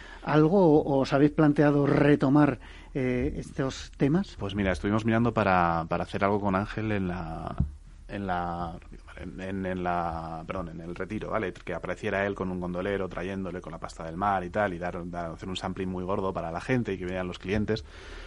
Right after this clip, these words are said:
Speaker 2: pero al final por temas de permisos no, no lo hemos podido llegar a hacer. Entonces, bueno, sí que es verdad que trabajas mucho, la rueda de prensa la viste, pero, pero bueno, es, en este mundo pues estamos intentando adaptarnos a esas nuevas circunstancias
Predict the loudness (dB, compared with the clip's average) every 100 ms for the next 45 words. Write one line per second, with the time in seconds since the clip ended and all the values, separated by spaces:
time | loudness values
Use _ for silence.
0 | -10 4 4 6 4 4 2 2 0 0
1 | -2 -2 -2 -2 -2 -2 -2 -4 -4 -4
2 | -4 -4 -6 -8 -10 -10 -4 -2 -2 -2
3 | 0 4 4 2 -4 -10 -20 -12 2 2
4 | 2 2 2 2 0 0 0 -2 -4 -4
5 | -4 -2 -4 -4 -6 -8 -10 -4 -4 -4
6 | -6 -6 -6 -2 0 4 4 2 -4 -6
7 | -4 -4 -4 -2 0 2 2 2 -2 -2
8 | -2 -6 -6 -4 -4 -6 -4 -2 2 2